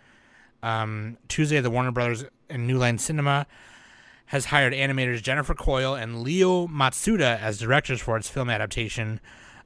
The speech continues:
of Sanrio's Hello Kitty franchise. Coyle has previously worked on shows such as Harley Quinn and Bob's Burgers, while Matsuda has worked on numerous Disney C G titles such as Big Hero six and Zootopia.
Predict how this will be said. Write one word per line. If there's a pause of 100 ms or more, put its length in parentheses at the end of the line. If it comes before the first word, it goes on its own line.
of (100)
Sanrio's
Hello
Kitty
franchise. (360)
Coyle
has
previously
worked
on
shows
such
as
Harley
Quinn
and
Bob's
Burgers, (400)
while
Matsuda
has
worked
on
numerous
Disney
C
G
titles
such
as
Big
Hero
six
and
Zootopia.